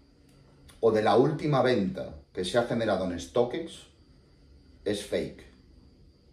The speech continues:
No lo dudes, aunque tenga factura, aunque tenga lo que quieras, aunque tenga cincuenta valoraciones positivas, eso es un fake. Es muy, eh, recomendable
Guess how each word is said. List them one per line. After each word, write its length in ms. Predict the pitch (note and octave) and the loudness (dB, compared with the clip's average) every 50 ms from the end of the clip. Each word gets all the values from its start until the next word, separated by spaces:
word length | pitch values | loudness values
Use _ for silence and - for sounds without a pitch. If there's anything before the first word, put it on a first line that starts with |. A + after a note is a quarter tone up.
| _ - - - - - - - | _ -20 -20 -20 -20 -20 -16 -8
No 220 | G2 G#2+ C3+ D3 | 0 4 8 10
lo 100 | D#3 D#3 | 10 10
dudes, 500 | D3+ D#3 D3 A#2 G2 F#2+ F2+ - - - - | 10 8 6 4 2 -2 -4 -6 -10 -12 -8
aunque 220 | G#2+ G#2 G#2 A2+ G#2 | -4 0 0 2 2
tenga 220 | C3+ C3+ D3+ C#3 | 2 2 2 2
factura, 600 | - C3+ A#2+ - - D3 C3+ A#2 G#2 - - - | 0 0 -4 -4 -4 -2 0 0 0 0 0 -2
aunque 280 | - G2+ G2+ F#2 G2+ G2 | -4 -6 -6 -4 -6 -4
tenga 480 | - C3+ C3 C3+ C#3+ D3 D3 - - - | -2 -2 0 2 2 2 0 0 -2 -6
lo 180 | A2+ G#2+ G2 - | -4 -4 -4 -2
que 160 | - F#2+ F#2 | -4 -6 -6
quieras, 420 | - A#2+ A#2 G2 - - - - G2+ | -2 0 0 0 0 -2 -4 -6 -8
aunque 200 | G2 F#2 F#2 F2+ | -6 -6 -6 -4
tenga 400 | A#2+ A#2+ C3 C3+ - - - - | -4 -2 -2 -2 -2 -4 -6 -10
cincuenta 640 | - - A2+ G#2 G#2 G#2 - B2+ B2 B2+ B2+ C3 | -12 -8 -6 -4 -4 -2 -2 -2 -2 0 0 2
valoraciones 520 | B2+ B2 A#2 G#2+ G#2+ G2+ A#2 B2+ A#2 A#2 | 4 4 4 4 2 -2 -4 -6 -6 -6
positivas, 680 | - - G#2+ - G2+ F#2 - G#2 F2+ D#2 D2 - - - | -6 -6 -8 -8 -8 -8 -8 -8 -6 -6 -8 -10 -10 -8
eso 160 | B2+ A#2 - - | -8 -6 -4 -6
es 140 | - - | -6 -6
un 140 | A2 G2 F2 | -8 -8 -8
fake. 340 | - - D#2+ D2+ D#2 - - - - - - - F#2+ - - - | -8 -8 -10 -10 -10 -12 -16 -20 -20 -20 -18 -16 -16 -16 -8 -4
Es 240 | A#2+ A#2+ A#2 - A#2 | -2 -2 -2 -2 -4
muy, 640 | A2+ A2+ A2 A2+ A2+ B2 C#3 D3+ D#3 D#3 D3+ - - - - - - - - - - - - - - - - - | -4 -4 -2 0 0 2 4 4 4 4 2 0 -4 -10 -20 -20 -20 -20 -20 -20 -20 -20 -20 -20 -20 -20 -12 -6
eh, 240 | A2+ G#2+ G#2 G2+ G2+ | -4 -2 -2 0 -2
recomendable 880 | - G2 - A2 G#2+ G#2 G#2 G2+ - - - G#2 G#2 G#2 A2 A#2 A#2 | -2 -4 -4 -4 -2 -2 0 2 4 6 6 6 4 2 0 0 -4